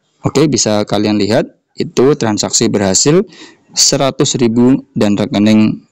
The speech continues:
terkirim atas nama Salma. Baik ya, teman-teman, mungkin itu saja yang bisa saya bagikan, mudah-mudahan bermanfaat. Jika suka, jangan lupa like serta subscribe dan aktifkan loncengnya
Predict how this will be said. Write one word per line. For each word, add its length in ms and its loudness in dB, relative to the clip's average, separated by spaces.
terkirim 480 0
atas 240 -10
nama 480 -2
Salma. 400 -4
Baik 160 2
ya, 80 0
teman-teman, 560 -2
mungkin 240 2
itu 160 0
saja 320 0
yang 160 2
bisa 240 -4
saya 240 -2
bagikan, 320 2
mudah-mudahan 640 2
bermanfaat. 720 0
Jika 240 0
suka, 240 0
jangan 240 0
lupa 160 -2
like 160 0
serta 320 -4
subscribe 480 -2
dan 160 -2
aktifkan 480 -2
loncengnya 560 2